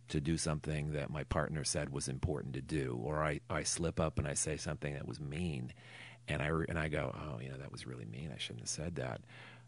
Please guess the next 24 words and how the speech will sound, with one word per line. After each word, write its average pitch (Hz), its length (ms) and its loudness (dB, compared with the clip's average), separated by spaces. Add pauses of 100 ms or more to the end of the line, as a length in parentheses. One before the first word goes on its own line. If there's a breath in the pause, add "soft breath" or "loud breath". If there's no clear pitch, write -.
(160 loud breath)
What 104 220 8
I 92 100 12
do 101 280 10
is 80 160 8
then 80 180 8
I 80 80 6
make 85 300 6
up 87 300 10
kind 85 120 6
of - 60 0
five-to-one, 85 880 8
and 71 80 0
I 71 140 -2
think, 71 240 -2
"Okay, 78 460 0 (340 loud breath)
I 69 40 4
really 87 200 10
gotta, 78 300 8 (160)
you - 60 0
know, 82 60 4
kinda 73 240 6
do 87 220 10
this 71 220 8
thing." 67 380 2